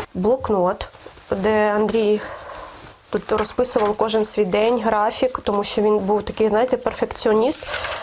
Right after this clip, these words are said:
е, тренування для своєї групи. Його рушник військовий, його військова форма, в якій він був, вона трошки пошарпана, але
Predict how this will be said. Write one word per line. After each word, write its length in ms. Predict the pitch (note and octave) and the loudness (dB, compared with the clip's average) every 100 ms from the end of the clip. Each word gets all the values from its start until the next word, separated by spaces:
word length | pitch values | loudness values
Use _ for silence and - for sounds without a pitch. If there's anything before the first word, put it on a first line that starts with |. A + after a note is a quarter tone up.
| - | -4
е, 300 | G3+ G3 G3 | 0 0 0
тренування 720 | - A#3+ B3 G#3 G3 F#3+ F#3+ G3 | 2 2 4 2 2 2 2 0
для 160 | F#3+ | 0
своєї 640 | G3 - G3+ G3 F#3+ F#3+ F#3+ - - - _ - - - | 0 0 2 2 2 2 0 -4 -8 -16 _ -20 -20 -6
групи. 680 | C#4 A#3 A#3 G#3+ - G3+ G3+ G#3 - | 0 2 2 2 2 2 2 -2 -2
Його 260 | A3 A3+ | 0 2
рушник 480 | A3 G3 C#4 D4 D4 | 2 2 2 2 2
військовий, 760 | B3+ A3 - B3 B3 A3 A3+ - | 0 0 0 2 4 2 2 2
його 280 | G#3+ A3 G#3 | 2 2 2
військова 460 | G#3+ - A#3 G3+ | 0 0 0 0
форма, 420 | G3+ B3+ C#4+ E4 | 0 2 2 2
в 60 | D4 | 2
якій 280 | B3 B3 A#3+ | 0 0 0
він 200 | A3+ A3 | 2 2
був, 240 | G#3 A3+ A3+ | 2 0 -2
вона 220 | G#3 G#3+ | 0 0
трошки 360 | G#3+ A3 - - | 0 0 0 -2
пошарпана, 760 | - - A#3 A#3 - G#3 G3+ - | -2 0 0 -2 -2 0 0 0
але 340 | G3+ G3+ G#3 | 2 2 0